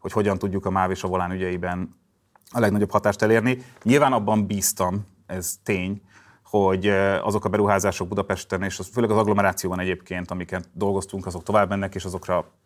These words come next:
fogok tudni a továbbiakban is hatást gyakorolni, de,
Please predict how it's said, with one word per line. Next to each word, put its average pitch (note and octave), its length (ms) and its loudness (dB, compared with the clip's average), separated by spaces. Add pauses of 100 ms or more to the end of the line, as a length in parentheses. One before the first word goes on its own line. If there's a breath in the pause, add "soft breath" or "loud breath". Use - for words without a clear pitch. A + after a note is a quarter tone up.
fogok G#2 240 -2
tudni F#2+ 180 -6
a F#2 40 -4
továbbiakban F#2 480 0
is F2 100 -10
hatást G#2 260 -6
gyakorolni, A#2 560 -2 (440 loud breath)
de, G2 600 4